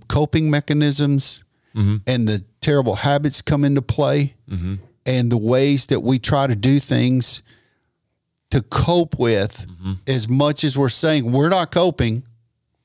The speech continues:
Speaker 1: but we're coping.
Speaker 2: Yeah.
Speaker 1: Right? So talk about, talk about now
Speaker 2: Mm-hmm.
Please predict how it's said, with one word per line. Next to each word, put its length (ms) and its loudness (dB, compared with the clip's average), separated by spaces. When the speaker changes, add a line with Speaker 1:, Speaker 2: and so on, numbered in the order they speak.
Speaker 1:
but 80 2
we're 160 2
coping. 580 -2
Speaker 2:
Yeah. 300 -2
Speaker 1:
Right? 300 0
So 420 0
talk 360 -2
about, 540 0
talk 300 0
about 320 0
now 600 2
Speaker 2:
Mm-hmm. 200 -18